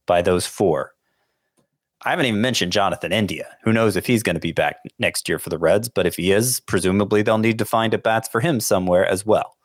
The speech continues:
So Spencer Steer did get a lot of time in left field later in the year after all those players were called up, but it's not like, I mean, the Reds have a lot of interesting players in the outfield too. I, I don't think, I,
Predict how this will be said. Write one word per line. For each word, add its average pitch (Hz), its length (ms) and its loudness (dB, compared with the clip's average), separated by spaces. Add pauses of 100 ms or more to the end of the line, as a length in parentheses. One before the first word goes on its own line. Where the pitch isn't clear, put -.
(800)
So 147 180 2
Spencer 165 400 0
Steer 190 300 2
did 147 260 0
get 139 140 2
a - 20 4
lot 117 220 4
of 110 80 -4
time 107 260 0
in 101 140 0
left 92 260 0
field 120 520 0 (600)
later 101 340 4
in 92 120 2
the 90 60 -2
year 104 320 4
after 92 340 2
all 92 100 4
those 90 360 0 (120)
players 95 560 0
were 92 100 0
called 87 360 0
up, 127 420 0 (340)
but - 440 0 (100)
it's - 180 -4
not 254 160 2
like, 269 200 0 (720)
I 151 60 -2
mean, 160 240 0
the 175 80 4
Reds 254 220 2
have 220 120 0
a 190 40 -2
lot 156 200 4
of 107 60 2
interesting 120 420 -4
players 104 320 4
in 95 60 0
the 92 100 0
outfield 85 400 0
too. 71 240 0
I, 76 80 4 (100)
I 120 120 2
don't 135 320 0
think, 120 360 -4 (1600)
I, 120 140 -2